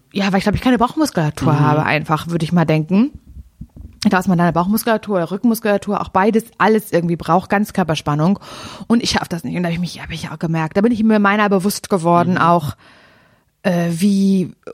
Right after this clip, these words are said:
Speaker 1: unsportlich ich bin, beziehungsweise
Speaker 2: Mhm.
Speaker 1: wie, ich bin nicht unsportlich, aber ich hab keine Musku-, Muskuli-, Mus-, wie heißt das?
Speaker 2: Muskulatur.
Speaker 1: Muskulatur.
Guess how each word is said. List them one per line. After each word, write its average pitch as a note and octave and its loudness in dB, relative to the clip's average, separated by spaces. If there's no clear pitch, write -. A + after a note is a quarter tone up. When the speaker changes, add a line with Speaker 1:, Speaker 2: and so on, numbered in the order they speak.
Speaker 1:
unsportlich G3+ 0
ich - -14
bin, D#3 -2
beziehungsweise F#3 0
Speaker 2:
Mhm. F3 -10
Speaker 1:
wie, G3 -2
ich - -4
bin - 2
nicht - -6
unsportlich, D#3+ -4
aber G3 0
ich G3+ -4
hab G#3+ -4
keine G#3+ 0
Musku-, - -2
Muskuli-, G3+ 0
Mus-, G#3 -2
wie A#3+ 4
heißt F#3+ 0
das? D#3 -6
Speaker 2:
Muskulatur. A#2 -4
Speaker 1:
Muskulatur. G#2 2